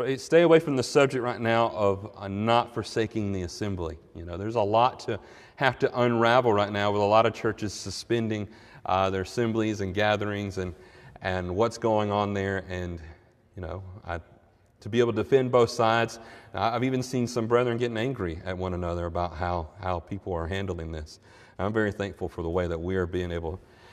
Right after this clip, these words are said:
to handle it. And it's a blessing as a small congregation not to make some of those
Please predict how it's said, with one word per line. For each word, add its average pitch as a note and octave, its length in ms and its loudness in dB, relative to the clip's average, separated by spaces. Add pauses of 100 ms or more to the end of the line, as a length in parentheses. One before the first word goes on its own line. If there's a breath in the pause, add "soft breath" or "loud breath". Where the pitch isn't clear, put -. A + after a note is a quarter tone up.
(280 loud breath)
to A#2+ 100 -4
handle F#2 340 0
it. F#2+ 160 -4
And F#2 380 -4
it's G#2+ 160 -6
a A2+ 60 2
blessing A#2 440 2
as F#2 120 -4
a F#2 60 -6
small G#2+ 320 2
congregation F#2+ 720 -4
not F#2 220 -8
to F#2 80 -10
make F2+ 220 -6
some F2+ 160 -10
of F2 80 -4
those E2+ 220 -6